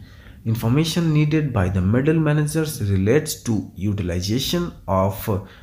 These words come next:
resources and measurement of performance. Managers responsible for producting, scheduling, and customer service who perform specific tasks within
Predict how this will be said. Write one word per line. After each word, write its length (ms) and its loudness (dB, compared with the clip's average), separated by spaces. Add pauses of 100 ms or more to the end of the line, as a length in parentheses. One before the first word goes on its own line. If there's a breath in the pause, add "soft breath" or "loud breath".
(100)
resources 680 -2
and 360 -2
measurement 580 0
of 180 -4 (240)
performance. 800 -6 (1000)
Managers 720 0 (200)
responsible 720 0
for 240 0
producting, 840 -2 (640 loud breath)
scheduling, 680 2
and 220 0
customer 540 -2
service 760 -2 (100)
who 160 -2
perform 560 -4
specific 680 -4
tasks 400 -6 (800 loud breath)
within 560 0